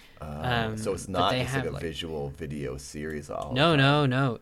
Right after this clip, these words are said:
Speaker 2: D-, well, that's
Speaker 1: Yeah.
Speaker 2: why I said that yours is probably not really an alternate reality game, 'cause the, the point of an alternate reality game is telling a story. You're the investigator, and you're
Speaker 1: Mm-hmm.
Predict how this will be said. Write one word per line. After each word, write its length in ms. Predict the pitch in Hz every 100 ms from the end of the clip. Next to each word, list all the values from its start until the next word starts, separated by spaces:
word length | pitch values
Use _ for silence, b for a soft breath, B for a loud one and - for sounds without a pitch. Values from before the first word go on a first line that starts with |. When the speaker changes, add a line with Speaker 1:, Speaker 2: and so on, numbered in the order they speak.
| 147
Speaker 2:
D-, 80 | 160
well, 120 | 165
that's 240 | 160 175
Speaker 1:
Yeah. 60 | 139
Speaker 2:
why 240 | 139 156
I 80 | 143
said 280 | 135 143 127
that 100 | 127
yours 300 | 123 127 127
is 100 | 123
probably 320 | - 123 120
not 200 | 117 120
really 280 | 123 120 120
an 100 | 110
alternate 320 | 113 - -
reality 400 | - 107 147 135
game, 300 | 110 90 - -
'cause 240 | 113 - B B B
the, 220 | 139 135
the 180 | 131 135
point 320 | 135 147 151
of 140 | 127 123
an 100 | 123
alternate 300 | 127 127 101
reality 340 | 117 147 131
game 240 | 123 117 117
is 140 | -
telling 320 | 139 131 123
a 40 | 117
story. 680 | - - 131 131 123 117 b
You're 300 | 131 131 160
the 120 | 151 139
investigator, 960 | 120 123 139 - - 101 - 110 -
and 160 | 117 120
you're 140 | 120
Speaker 1:
Mm-hmm. 160 | 117